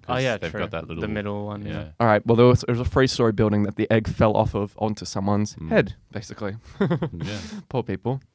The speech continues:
Speaker 3: They would. That's a really incredible way to live your life. Having a
Speaker 1: Throw an egg to
Speaker 3: conversation.
Speaker 1: people.
Speaker 3: Oh, a fucking egg just came out of nowhere. That's pretty intense.
Speaker 1: Eggs.
Speaker 3: Um, uh, August, what's, <laughs> I don't like how I'm breaking, as if, like,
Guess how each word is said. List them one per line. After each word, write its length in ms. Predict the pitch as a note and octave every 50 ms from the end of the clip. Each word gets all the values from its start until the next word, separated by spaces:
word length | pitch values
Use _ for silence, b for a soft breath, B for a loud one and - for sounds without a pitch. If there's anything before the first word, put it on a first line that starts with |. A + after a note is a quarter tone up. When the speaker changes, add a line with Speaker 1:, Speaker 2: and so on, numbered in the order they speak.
| _ _ _ _ _ -
Speaker 3:
They 80 | C#3+ D#3
would. 180 | D#3+ C3 - -
That's 260 | - D#3 E3+ - - -
a 80 | C#3 C3+
really 260 | B2+ C3+ C3 B2+ B2
incredible 340 | B2 A#2+ - A#2+ A#2+ A2+ A2+
way 120 | B2 B2+ A#2+
to 60 | G#2+
live 180 | A2 C3+ B2 G2+
your 100 | F#2+ G2
life. 240 | G2+ G#2 G#2+ B2 - _ - B B B B B B B B
Having 280 | - C#3+ C#3+ C#3 C#3
a 40 | C3+
Speaker 1:
Throw 120 | - C#3+ C3
an 60 | A#2+
egg 40 | -
to 60 | F2 B2+
Speaker 3:
conversation. 280 | B2 A#2+ - A#2 A#2+ G2+
Speaker 1:
people. 220 | G2 F#2 G2+ G#2
Speaker 3:
Oh, 40 | G#2
a 40 | G#2+
fucking 280 | - C#4+ A3+ - A#3 B3+
egg 140 | C#4 G3+
just 140 | - B2 - -
came 140 | A#2+ F#2+
out 100 | G2 G2+ G#2
of 40 | G2+
nowhere. 300 | G2+ G2 G#2 G#2+ A2 - -
That's 100 | D3 C#3+ -
pretty 180 | - G#2 G2
intense. 340 | G2+ - G#2+ A2+ C#3 - B B B B B B B B B B B B B -
Speaker 1:
Eggs. 1300 | - G#2 A2 A2+ A2 A2+ A2+ G#2 A2 G#2+ G#2+ G#2+ A2 A2 G#2+ F#3 - - - - - - - - - - _ _ _ - D3+ C#3 B B B B -
Speaker 3:
Um, 440 | - C3+ B2+ C3 B2 A#2 A2+ G#2+ - - - - _ _ _ _ -
uh, 220 | A#2 A#2+ A2+ A2 G#2
August, 680 | - C3+ C3+ A#2+ A#2 A2+ A#2 A#2 - - - - - - _ _
what's, 460 | _ - B2 B2+ - - - - - - - - -
<laughs> 140 | - - -
I 60 | C3+
don't 100 | D#3+ F3
like 160 | C#3+ C#3 D3
how 120 | D#3+ C3+ B2+
I'm 80 | B2 A2
breaking, 320 | G#2+ B2 A#2+ B2+ - C3
as 140 | C3 A#2+ A#2+
if, 120 | D3 C#3+ -
like, 220 | C#3 B2+ B2 -